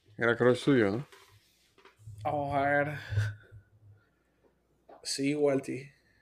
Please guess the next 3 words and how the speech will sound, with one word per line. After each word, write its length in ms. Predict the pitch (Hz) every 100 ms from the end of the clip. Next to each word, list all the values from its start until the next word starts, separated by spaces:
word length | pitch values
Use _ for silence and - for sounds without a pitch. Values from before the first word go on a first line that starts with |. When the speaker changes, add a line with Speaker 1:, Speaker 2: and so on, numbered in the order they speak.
| _ _ _ 110
Speaker 1:
Ok. 160 | 117 110 110 104 135 - _ _ _ _ _ _ _ _ _ _ _ _
Speaker 2:
Sí, 160 | - 156
Walty. 340 | 156 139 135